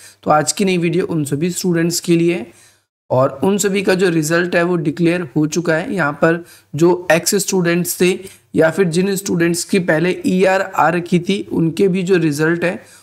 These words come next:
वो डिक्लेयर कर दिए गए हैं। रिजल्ट देखने के लिए simply आपको इस विंडो पे आना है और इसका लिंक आपको डिस्क्रिप्शन बॉक्स में मिल जाएगा।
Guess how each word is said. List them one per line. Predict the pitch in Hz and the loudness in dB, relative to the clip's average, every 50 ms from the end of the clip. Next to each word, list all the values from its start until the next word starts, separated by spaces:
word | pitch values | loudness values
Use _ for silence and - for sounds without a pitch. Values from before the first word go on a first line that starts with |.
| _ _ _ | _ _ _
वो | - | -2
डिक्लेयर | 143 147 156 147 185 170 170 180 180 | 0 0 0 2 2 2 4 4 2
कर | 175 - 156 147 | 2 2 2 2
दिए | 147 151 175 170 165 | 2 2 2 2 2
गए | 165 170 165 | 2 0 -2
हैं। | 180 - - - - - _ _ _ | -4 -4 -8 -14 -20 -20 _ _ _
रिजल्ट | - 151 143 151 190 202 208 190 | 0 0 2 2 2 2 2 2
देखने | 175 170 190 185 180 - 190 190 | 2 2 2 2 2 0 -2 -2
के | 180 190 | 0 2
लिए | 196 196 | 0 0
simply | 190 - 185 165 156 170 180 185 | 0 0 -2 -2 -2 0 2 2
आपको | 180 170 165 - - 185 | 2 2 0 0 0 0
इस | 175 175 - - | 0 0 0 0
विंडो | 165 147 151 160 156 | 0 0 2 0 0
पे | 180 190 175 | 0 0 -2
आना | 165 160 170 | 0 -2 -4
है | 196 247 - - - - - _ _ _ | -6 -8 -12 -18 -20 -20 -20 _ _ _
और | 160 151 | -4 -2
इसका | 151 - - 185 | -2 0 2 2
लिंक | 180 175 180 185 180 185 | 2 2 2 0 0 0
आपको | 170 165 - - 180 | -2 0 0 0 0
डिस्क्रिप्शन | 165 160 - - 170 160 139 - 190 175 165 | 2 0 -2 -2 -2 -2 -2 -2 -2 -2 -2
बॉक्स | 156 160 156 147 - - | -2 -2 -4 -4 -4 -2
में | 185 165 160 | 0 0 2
मिल | 160 147 139 135 | 2 0 0 0
जाएगा। | 143 156 151 147 147 170 202 | 0 0 0 0 -2 -2 -4